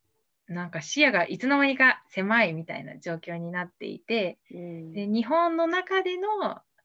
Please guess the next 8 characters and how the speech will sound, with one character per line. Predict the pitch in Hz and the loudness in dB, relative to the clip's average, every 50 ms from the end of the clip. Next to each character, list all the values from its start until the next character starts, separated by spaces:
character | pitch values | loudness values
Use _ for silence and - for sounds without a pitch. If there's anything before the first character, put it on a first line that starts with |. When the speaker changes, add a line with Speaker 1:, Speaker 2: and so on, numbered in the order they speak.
| _ _ _ _ _ _ - | _ _ _ _ _ _ -16
Speaker 1:
一 | 185 185 - _ _ - | -16 -16 -16 _ _ -2
般 | 202 202 196 196 190 | 0 0 0 -2 -2
的 | 208 208 214 196 190 | -4 -4 -4 -2 -2
な | 190 185 | -2 -2
価 | 185 - 185 180 | -4 -6 -8 -8
値 | - 220 214 | -8 -8 -4
観 | - 180 165 165 160 156 - - _ _ _ | -2 -2 0 0 -2 -6 -10 -14 _ _ _
を | 240 247 226 202 170 - | -4 -2 0 -2 -2 -4